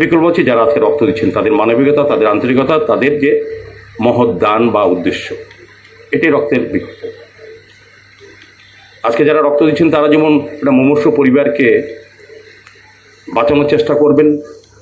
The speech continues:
পাশাপাশি আমি বলবো তারা নিজেরও সুরক্ষিত আছেন কিনা স্বাস্থ্যবিধিসম্মতভাবে, বা তারা রোগে কোনো আক্রান্ত কিনা, তারাও কিন্তু জেনে নেবেন। যেমন মুমূর্ষু পরিবারকে বাঁচাবেন, নিজেও জেনে নেবেন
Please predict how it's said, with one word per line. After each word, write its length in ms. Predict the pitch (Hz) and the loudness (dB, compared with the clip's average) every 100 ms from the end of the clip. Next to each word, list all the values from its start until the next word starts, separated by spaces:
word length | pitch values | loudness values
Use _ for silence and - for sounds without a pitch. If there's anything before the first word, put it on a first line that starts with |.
| _ _ _ | _ _ _
পাশাপাশি 360 | 110 127 127 - | -6 -2 -2 0
আমি 140 | 123 117 107 | 0 2 2
বলবো 160 | 120 127 | 2 0
তারা 140 | 123 117 101 | 0 2 0
নিজেরও 320 | 101 127 135 95 - | 2 2 2 0 0
সুরক্ষিত 360 | 123 113 107 | -2 -2 -2
আছেন 240 | 117 101 - | -2 0 -2
কিনা 180 | - 110 107 - - - _ | 0 0 0 -2 -10 -20 _
স্বাস্থ্যবিধিসম্মতভাবে, 1300 | - 107 - 120 117 113 - 117 117 117 113 113 117 113 - - - | -8 -6 -4 -2 0 -2 0 0 2 2 2 2 2 0 -4 -14 -6
বা 120 | 98 98 95 104 - - - - - - - - - - - - _ - - | -2 0 0 -4 -10 -20 -20 -20 -20 -20 -20 -20 -20 -20 -20 -20 _ -20 -4
তারা 140 | 117 | 0
রোগে 220 | 110 113 | 2 2
কোনো 160 | 117 120 | 2 2
আক্রান্ত 360 | 104 - 120 139 | 0 0 0 0
কিনা, 240 | 127 110 90 82 | 0 0 -2 -4
তারাও 200 | 110 139 | -2 0
কিন্তু 140 | 147 135 | 2 0
জেনে 180 | 107 98 | 2 0
নেবেন। 260 | 92 85 - - - - - | 0 -2 -4 -6 -18 -20 -4
যেমন 160 | 117 117 | 0 2
মুমূর্ষু 280 | 110 120 - | 2 0 0
পরিবারকে 420 | - 123 117 120 123 | -2 0 0 -2 -2
বাঁচাবেন, 440 | 120 - 131 139 139 - - - - - | -2 0 0 0 -2 -8 -20 -20 -20 -6
নিজেও 380 | 107 110 131 127 90 - - - _ - - - - 440 - _ _ _ _ - - - - | -2 0 2 4 2 -2 -10 -18 _ -20 -20 -20 -20 -20 -20 _ _ _ _ -20 -20 -20 -4
জেনে 200 | 110 123 | 0 2
নেবেন 280 | 131 117 113 | 2 0 0